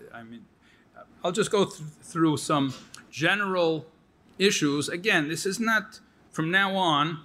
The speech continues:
I'm not talking about the special, um, uh, increase of problems over the last few years,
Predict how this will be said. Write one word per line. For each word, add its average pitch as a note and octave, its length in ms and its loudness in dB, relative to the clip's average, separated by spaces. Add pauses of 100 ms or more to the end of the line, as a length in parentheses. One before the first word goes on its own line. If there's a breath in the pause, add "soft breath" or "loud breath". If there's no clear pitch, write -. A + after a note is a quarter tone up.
(140)
I'm C#3 100 -2
not D#3+ 180 4
talking D#3 340 2
about C3+ 400 2 (560 soft breath)
the B2+ 240 2
special, D3 880 2 (680)
um, A2+ 540 -12 (800)
uh, G#2 40 -18 (200)
increase F3+ 540 2
of C#3 160 -6
problems C#3+ 480 0
over B2+ 200 -2
the A#2+ 100 0
last C3 340 0
few B2+ 220 -4
years, B2 520 -2